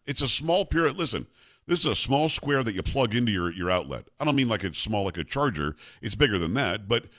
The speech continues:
this is, it's mighty, but it's mini. It doesn't take up a lot of space. It's not gonna be something that you've got guests over here like, "Oh, this big air purifier." Nothing like that at all. And it's gonna leave the scent as if a thunderstorm rolled through.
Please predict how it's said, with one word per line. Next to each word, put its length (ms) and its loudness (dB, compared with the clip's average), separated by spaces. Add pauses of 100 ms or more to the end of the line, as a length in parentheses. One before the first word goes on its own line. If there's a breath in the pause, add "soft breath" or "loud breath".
(160 soft breath)
this 260 6
is, 480 4
it's 300 0
mighty, 560 4 (280)
but 160 6
it's 160 0
mini. 420 4 (100)
It 100 -4
doesn't 240 2
take 160 2
up 80 2
a 40 0
lot 120 4
of 80 2
space. 460 -2 (260 soft breath)
It's 180 -4
not 200 2
gonna 100 0
be 80 4
something 280 2
that 180 2
you've 100 0
got 300 0
guests 260 2
over 100 4
here 100 0
like, 160 2
"Oh, 160 2
this 160 -4
big 180 -4
air 100 0
purifier." 420 -4 (260 soft breath)
Nothing 240 6
like 180 2
that 140 6
at 100 4
all. 180 6
And 80 2
it's 100 0
gonna 140 6
leave 280 0
the 100 0
scent 400 0 (340 soft breath)
as 180 2
if 120 2
a 20 -2
thunderstorm 600 4
rolled 260 6
through. 380 4